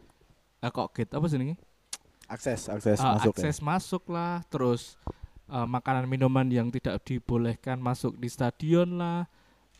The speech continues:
Speaker 1: Terus apa ya, akeh banget lah sing, sing, sing beropini karo sing gawe statement, eh, kok statement, sing gawe testimoni tentang dek ingi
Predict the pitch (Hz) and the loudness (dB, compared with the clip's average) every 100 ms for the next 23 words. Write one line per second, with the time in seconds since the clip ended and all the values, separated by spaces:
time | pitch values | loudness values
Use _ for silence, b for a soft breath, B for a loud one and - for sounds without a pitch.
0 | _ _ - 123 123 123 123 127 - - | _ _ -4 -2 0 2 2 0 -4 -12
1 | - - - 147 320 120 92 85 - 151 | -18 -20 -12 -10 -4 -2 -2 -4 -4 -2
2 | - 139 139 143 120 151 - 139 127 120 | 0 0 -2 -4 -6 -14 -6 -6 -6 -10
3 | - 139 127 123 123 - - 147 123 139 | -10 -8 -6 -8 -10 -14 -12 -10 0 0
4 | 117 - _ _ _ _ _ _ 131 - | 0 -8 _ _ _ _ _ _ -2 0
5 | 131 135 135 135 131 123 139 131 135 123 | 0 0 -4 -4 -2 -4 -4 -8 -10 -6
6 | 117 110 107 - 123 - 123 98 95 - | -4 -2 -4 -4 -6 -6 -10 -10 -14 -14
7 | 107 98 101 95 b b b b b - | -14 -14 -14 -16 b b b b b -4
8 | 127 127 120 113 127 127 131 120 117 127 | -4 -2 0 0 -2 -2 -2 0 0 0
9 | 127 120 117 - 127 113 120 123 87 117 | -2 -4 -6 -6 -6 -2 -4 -2 -4 -4
10 | 120 120 | -4 -6